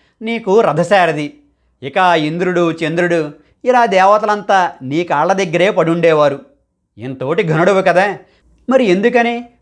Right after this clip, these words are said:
ఒంటి నిండా బూడిద పూసుకొని, మెళ్ళో పాములు వేసుకుని శ్మశానాల్లో తిరుగుతుంటావు? నాకైతే ఒకటి తోస్తోంది, నిన్ను మించిన అందగాడు ఈ సృష్టిలో లేడు కాబట్టి,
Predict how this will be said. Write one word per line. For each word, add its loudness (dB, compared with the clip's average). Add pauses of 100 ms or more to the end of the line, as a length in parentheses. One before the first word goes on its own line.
ఒంటి 0
నిండా 2
బూడిద -2
పూసుకొని, -4 (200)
మెళ్ళో 4
పాములు 2
వేసుకుని -4 (120)
శ్మశానాల్లో 0
తిరుగుతుంటావు? 0 (600)
నాకైతే -2
ఒకటి 0
తోస్తోంది, -4 (300)
నిన్ను -2
మించిన -2
అందగాడు 2 (380)
ఈ -6
సృష్టిలో 0
లేడు 0
కాబట్టి, 0